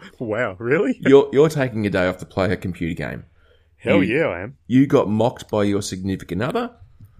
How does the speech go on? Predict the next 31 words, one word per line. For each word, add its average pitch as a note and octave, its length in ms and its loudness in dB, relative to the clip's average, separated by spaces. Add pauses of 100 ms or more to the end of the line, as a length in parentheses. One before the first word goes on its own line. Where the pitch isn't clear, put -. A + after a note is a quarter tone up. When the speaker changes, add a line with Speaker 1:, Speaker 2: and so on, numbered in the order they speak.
(420)
Speaker 2:
I, C3 540 4
my B2+ 200 2
response A#2+ 440 -2
was, G#2 560 0 (420)
"You're G#2+ 180 4
living F#2 300 2
the F2+ 80 -2
life." D2 380 -6 (220)
Like, G#2+ 260 2
<laughs> C#3 120 0
I C#3 120 4
just A#2+ 220 -2
Speaker 1:
You A2+ 80 0
did B2 80 0
Speaker 2:
thought - 20 -2
that A2+ 60 0
Speaker 1:
say G#2+ 120 2
Speaker 2:
was G2+ 100 2
the F#2 60 -2
Speaker 1:
that. - 140 -4
Speaker 2:
best G#2 200 -4
thing G2 140 -2
Speaker 1:
Yep. A2 140 -2
Speaker 2:
ever. - 120 -10 (720)
I D3 160 6
Speaker 1:
And D#3 80 6
it C#3 40 4
Speaker 2:
don't C3+ 120 4
Speaker 1:
is. A#2+ 120 2
I D3+ 60 6
mean, D#3 200 2